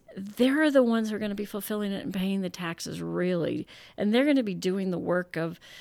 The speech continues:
making it happen and growing this area. I'm gonna, I'm not gonna be around then. I mean, so many people aren't gonna be around or aren't gonna be actively participating in any of it.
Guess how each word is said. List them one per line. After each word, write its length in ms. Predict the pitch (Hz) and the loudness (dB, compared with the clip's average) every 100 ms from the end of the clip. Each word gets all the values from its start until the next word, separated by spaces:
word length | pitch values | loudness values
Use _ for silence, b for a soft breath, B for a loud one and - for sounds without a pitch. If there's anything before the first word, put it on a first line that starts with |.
| B B - | B B 2
making 360 | 185 185 190 | 4 4 2
it 120 | 165 160 | -4 -2
happen 800 | 127 180 175 190 185 175 170 165 | -2 2 2 2 0 2 2 -2
and 520 | - 170 165 170 - - 214 | -2 0 0 -2 -6 -12 -18
growing 460 | - 175 180 202 196 | -4 2 4 4 2
this 240 | 151 160 - | 0 -2 -6
area. 540 | 160 175 202 160 156 165 B B B B B _ _ - - - - _ _ _ _ _ _ _ | -4 -2 0 0 -2 -6 B B B B B _ _ -14 -14 -20 -20 _ _ _ _ _ _ _
I'm 160 | - 285 | 2 2
gonna, 280 | 403 415 320 _ _ _ _ _ _ _ - - - _ _ _ - | 4 -2 -6 _ _ _ _ _ _ _ -20 -20 -20 _ _ _ 0
I'm 100 | 240 | 4
not 160 | 294 381 | 4 2
gonna 140 | 370 | -2
be 200 | 294 277 | 0 2
around 440 | 285 185 214 302 247 | 0 0 2 2 2
then. 240 | - - | 0 -2
I 40 | - | 0
mean, 260 | 208 196 - _ _ _ | 2 0 -2 _ _ _
so 260 | - - 240 | -10 0 2
many 260 | 226 285 | 4 2
people 200 | 294 277 | 0 0
aren't 120 | 247 226 | 0 0
gonna 120 | 220 | 0
be 40 | |
around 160 | 214 208 | 0 0
or 120 | - | 0
aren't 160 | 220 226 | 0 0
gonna 120 | 214 | -2
be 120 | 190 | -2
actively 400 | - 196 214 185 | -4 -6 -4 -6
participating 760 | - 180 - 214 - 190 180 170 | -4 -6 -6 -8 -4 -4 -2 -4
in 80 | - - | -6 0
any 200 | 277 269 | 2 4
of 140 | 170 | 2
it. 180 | - | -2